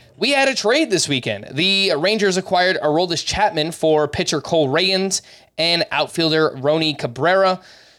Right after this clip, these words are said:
Aroldis Chapman has been very good this season, a two forty-five E R A, a one twenty-three whip, sixteen point three K per nine,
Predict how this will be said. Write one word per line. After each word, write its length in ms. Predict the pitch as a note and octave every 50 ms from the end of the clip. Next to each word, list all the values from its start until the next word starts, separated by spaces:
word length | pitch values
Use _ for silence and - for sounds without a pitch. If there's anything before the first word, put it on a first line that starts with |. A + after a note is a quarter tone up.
| _ - -
Aroldis 320 | C#3+ E3 F#3 F#3 F3 E3+
Chapman 260 | - F#3 D#3+ D#3+ E3 D3+
has 120 | D3 C#3+
been 280 | B2 C3+ A#2+ A2 G#2 - _ -
very 300 | - A#2+ D#3 G3 A3+ F#3+
good 180 | D3 C3 B2+ A2+
this 140 | A2+ A2+ -
season, 280 | - B2+ A#2 B2+ A#2+
a 40 | A#2
two 180 | - - F#3+ F3
forty-five 500 | C#3+ E3 D#3+ D3+ C3+ - D3 D3 D3 C3
E 120 | B2+ C#3
R 160 | C#3 C3+ C#3
A, 180 | C#3+ C#3 C#3 C3+
a 100 | B2 B2+
one 260 | A#2+ A2+ D3 D#3 D#3
twenty-three 460 | - - D3+ D3 C#3 C3+ - - C3 B2+
whip, 180 | C3+ C3+ C3+ - -
sixteen 960 | - - - - - B3+ B3+ - - - - - - G3 F#3+ F#3+ F#3 F3+ F#3
point 340 | F#3 - - E3 D#3 C3 -
three 420 | - D3 C#3 C#3+ D#3 D#3+ D#3+ D#3+
K 300 | D3+ - - - D3+ D3
per 200 | C#3+ - - C3+
nine, 420 | A#2 C3 C#3 D3+ D#3 D#3 D#3 D#3